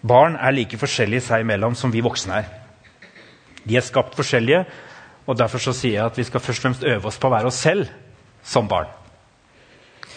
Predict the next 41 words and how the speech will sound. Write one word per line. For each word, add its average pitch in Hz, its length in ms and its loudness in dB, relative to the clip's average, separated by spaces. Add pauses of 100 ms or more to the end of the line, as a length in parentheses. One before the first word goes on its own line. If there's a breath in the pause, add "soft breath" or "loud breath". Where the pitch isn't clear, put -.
(800 loud breath)
Sjansen 120 500 0
er 127 80 -2
ganske 127 240 -2
stor 113 240 -4
for 123 140 0
at 127 100 -2
noe 110 160 2
har 123 80 0
skjedd 123 320 0
med 120 220 0
deg 107 240 -2
underveis 127 560 0
fra 120 100 0
du 101 160 -4
var 104 80 0
barn. 92 240 -4 (720 soft breath)
Mye 135 220 4
av 123 100 0
det 139 120 0
kalles 123 400 -2
modning 123 480 0
og 139 120 -2
vekst, - 560 -6
og 123 220 0
er 104 100 -4
helt 123 240 -2
nødvendig 110 400 -2
i 110 80 0
et 135 80 -6
åndelig 104 300 -4
liv. 110 220 -10 (1300 loud breath)
Noe 131 200 6
av 123 80 4
det 202 140 4 (100)
kan 151 220 2 (100)
være 117 380 0 (100)
å 123 140 -2
i 143 100 2
økende 110 300 -2
grad 113 260 0
ta 143 140 0